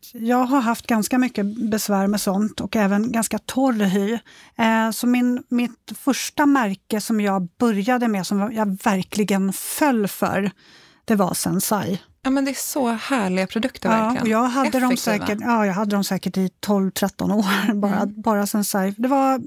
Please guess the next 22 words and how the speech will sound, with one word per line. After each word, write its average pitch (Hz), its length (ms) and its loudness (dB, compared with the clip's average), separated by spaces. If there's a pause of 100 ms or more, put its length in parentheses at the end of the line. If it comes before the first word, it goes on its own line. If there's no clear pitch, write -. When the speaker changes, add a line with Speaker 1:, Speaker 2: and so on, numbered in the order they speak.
(240)
Speaker 1:
passade 254 380 2
min 202 500 0
hy, 202 260 0 (280)
eh, 214 360 0
var 226 160 0
väldigt 214 460 -2
lugnande, 202 500 0
balanserande, 208 760 0
bara 214 320 0 (300)
snälla 196 680 2 (320)
produkter. 202 600 -2 (120)
Speaker 2:
Mm. 202 400 0
Speaker 1:
Så, 240 460 -2
eh, 233 360 0 (340)
ja, 285 320 2
det 254 140 2
är 240 40 2
väl 220 220 -2
i 220 60 -4
kort - 640 -4
Speaker 2:
Mm. 240 260 0
Speaker 1:
min 202 400 0